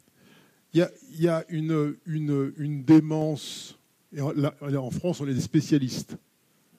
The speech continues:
Une démence. Lorsqu'on voit quelqu'un qui gagne de l'argent facilement en s'amusant,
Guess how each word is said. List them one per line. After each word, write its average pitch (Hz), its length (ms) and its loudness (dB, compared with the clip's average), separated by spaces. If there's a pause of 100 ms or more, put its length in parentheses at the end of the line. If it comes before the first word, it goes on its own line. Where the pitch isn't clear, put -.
(1200)
Une 165 100 -2
démence. 151 560 4
Lorsqu'on 185 480 2
voit 180 140 4
quelqu'un 175 420 6
qui 160 180 -6
gagne 160 380 6
de 143 80 -2
l'argent 139 300 -2
facilement 170 680 2
en 135 60 -4
s'amusant, 135 580 -2